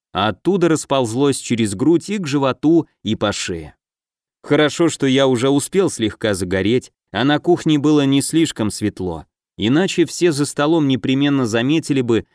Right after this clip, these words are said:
что мои щеки наливаются пунцовым. Иными словами, древний воитель и колдун краснел, как малолетний пацан. Впрочем, я и есть малолетний пацан, теперь. Забытые ощущения сложно было назвать неприятным,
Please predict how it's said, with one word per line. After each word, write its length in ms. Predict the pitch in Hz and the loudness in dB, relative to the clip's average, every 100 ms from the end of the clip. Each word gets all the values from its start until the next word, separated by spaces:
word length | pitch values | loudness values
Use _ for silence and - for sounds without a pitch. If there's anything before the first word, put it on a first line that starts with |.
| _ | _
что 240 | - 131 | -4 0
мои 240 | 151 175 156 | 2 2 2
щеки 340 | 185 180 156 | 2 2 2
наливаются 640 | 147 135 139 143 135 - | 2 2 2 2 0 -2
пунцовым. 720 | 123 151 151 - 170 87 - _ _ _ _ - | 0 0 0 -2 -2 -4 -10 _ _ _ _ -2
Иными 360 | 107 147 165 | 2 4 4
словами, 540 | 147 147 139 160 156 120 | 2 0 0 2 2 0
древний 440 | 104 139 123 123 | 2 0 2 2
воитель 460 | 113 127 123 123 107 | 2 2 0 -2 -2
и 20 | |
колдун 540 | - 107 98 139 139 - _ _ | 0 -2 0 2 0 -2 _ _
краснел, 580 | - 156 147 156 185 196 | 0 2 2 0 0 0
как 200 | 170 156 | 0 0
малолетний 580 | 151 143 131 131 - 117 | 0 0 2 0 0 -2
пацан. 560 | 113 107 - 90 80 - _ _ _ _ _ - | -2 -4 -6 -8 -10 -18 _ _ _ _ _ -20
Впрочем, 500 | - 175 240 - 202 | -4 -2 0 0 0
я 280 | 151 196 196 | 2 2 0
и 120 | - | -2
есть 420 | 165 151 160 - | 2 2 2 2
малолетний 560 | 139 127 117 110 - 101 | 0 2 2 0 -2 -4
пацан, 480 | 95 - - 82 82 | -4 -4 -10 -12 -6
теперь. 560 | - 135 113 85 - _ _ _ _ _ _ _ | -2 0 -2 -4 -8 _ _ _ _ _ _ _
Забытые 560 | 101 101 123 143 139 135 | -6 -2 2 2 2 0
ощущения 680 | 127 131 120 139 139 131 120 | 0 -4 -4 -2 0 0 0
сложно 440 | - 180 117 113 | 0 0 2 0
было 220 | 104 107 | 2 2
назвать 440 | 104 98 92 95 104 | 2 0 -2 -4 -4
неприятным, 720 | 92 98 92 90 - 90 | -4 -2 0 0 -4 -10